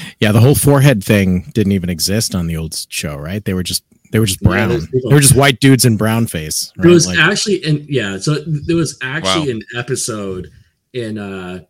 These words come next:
Speaker 2: Deep Space Nine where, um, they, they go back in time to,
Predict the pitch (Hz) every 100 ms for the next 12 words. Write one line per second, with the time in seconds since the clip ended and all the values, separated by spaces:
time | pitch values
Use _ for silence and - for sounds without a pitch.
0 | _ - 127 - - 110 95 - 101 101
1 | 95 90 85 107 104 98 98 92 90 _
2 | _ _ _ 147 - 180 175 170 _ _
3 | _ _ _ _ _ _ _ _ _ _
4 | _ _ _ 147 127 131 127 127 - -
5 | 127 117 131 123 120 117 117 113 - -
6 | 123 117 104 104 - 127 110 101 98 98